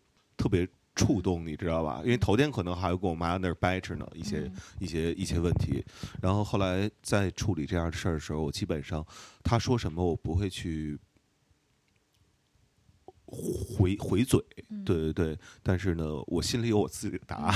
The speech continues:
Speaker 2: 嗯，嗯，懂。
Speaker 1: <laughs> 对，但是我也会说：“嗯，嗯。”我说：“你说的对，啊。”然后，但是这样的话，就大概那意思吧，对。
Speaker 2: 对。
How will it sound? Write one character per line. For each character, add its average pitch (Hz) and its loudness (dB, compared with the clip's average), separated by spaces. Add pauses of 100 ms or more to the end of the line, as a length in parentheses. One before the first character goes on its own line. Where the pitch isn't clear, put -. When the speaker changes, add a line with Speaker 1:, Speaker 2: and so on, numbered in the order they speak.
(140)
Speaker 2:
嗯， 196 -4
嗯， 190 -12
懂。 180 -6 (300)
Speaker 1:
<laughs> 370 -4
对， 107 4
但 98 2
是 92 2 (300)
我 92 6
也 90 2
会 87 0
说 87 -2
：“嗯， 80 -6
嗯。” 82 -12 (200)
我 87 -6
说 85 -2
：“你 82 -8
说 87 -2
的 87 0
对， - 2 (320)
啊。” 78 -10 (340)
然 82 -4
后， 87 -4
但 92 0
是 90 -6
这 101 -2
样 87 -2
的 82 -4
话， 80 -4 (1000)
就 - -10
大 80 -4
概 78 -8
那 78 -8
意 73 -8
思 - -14
吧， 62 -16 (140)
对。 - -2
Speaker 2:
对。 - -6